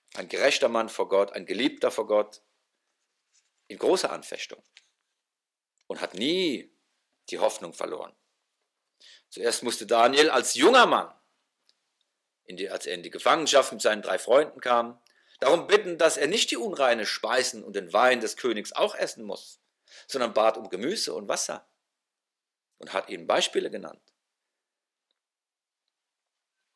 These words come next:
Dann musste er um sein Leben bangen, wegen des Traumes von Nebukadnezar, weil Nebukadnezar sagte, "Wir werden alle Wahrsager, wir werden sie töten, wir werden sie abschlachten." Daniel hatte Angst davor,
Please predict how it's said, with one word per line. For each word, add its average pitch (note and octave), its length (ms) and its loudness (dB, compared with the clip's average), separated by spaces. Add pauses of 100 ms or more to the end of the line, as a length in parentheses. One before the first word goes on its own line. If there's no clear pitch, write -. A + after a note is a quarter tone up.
(420)
Dann G2+ 160 -6
musste B2+ 240 0
er B2+ 120 8
um B2+ 100 2
sein B2 160 4
Leben B2 340 4
bangen, D3 420 4 (1500)
wegen C3+ 300 -2
des C3 220 0
Traumes C4 520 4
von D3 160 0
Nebukadnezar, - 920 -10 (200)
weil A2 160 0
Nebukadnezar A2 640 -2
sagte, G2+ 520 2 (120)
"Wir G2+ 120 -2
werden A#2 220 2
alle A2+ 180 0
Wahrsager, A2+ 640 4
wir G2 100 -2
werden A2+ 180 -2
sie - 140 -10
töten, G3 360 6
wir C3 80 -4
werden C3 220 0
sie - 100 -8
abschlachten." - 640 -4 (1400)
Daniel F#2+ 300 -6
hatte F#2 160 -6
Angst F3+ 300 -6
davor, - 360 -10